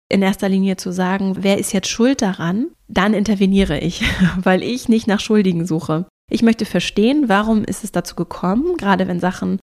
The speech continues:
vielleicht wirklich ganz anders gelaufen sind und vielleicht auch Schmerz produziert haben im Sinne von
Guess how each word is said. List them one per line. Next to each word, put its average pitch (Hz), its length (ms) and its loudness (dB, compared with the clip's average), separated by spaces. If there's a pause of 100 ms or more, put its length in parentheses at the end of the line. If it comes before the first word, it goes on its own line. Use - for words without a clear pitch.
vielleicht 185 460 -2
wirklich 190 260 -4
ganz 190 220 -2
anders 190 340 0
gelaufen 202 480 0
sind 214 300 -2
und 175 240 -4
vielleicht 185 340 -4
auch - 120 -4
Schmerz - 320 -2
produziert 190 640 -2
haben 175 220 0
im 175 120 -4
Sinne 180 200 0
von 180 420 -2